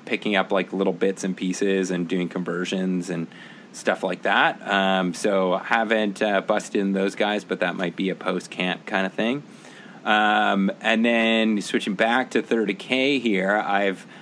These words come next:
finally started to paint some of my custodes.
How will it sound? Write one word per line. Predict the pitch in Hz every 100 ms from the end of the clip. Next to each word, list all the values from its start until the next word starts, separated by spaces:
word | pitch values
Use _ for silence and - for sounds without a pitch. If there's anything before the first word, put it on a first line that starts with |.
| - -
finally | - 120 120 123 117 117 113 110 110 -
started | - - 110 107 95
to | - 101 98
paint | - 110 110 98
some | 117 107 107
of | 101 95 92 98
my | 92
custodes. | 92 - - - 170 127 - - -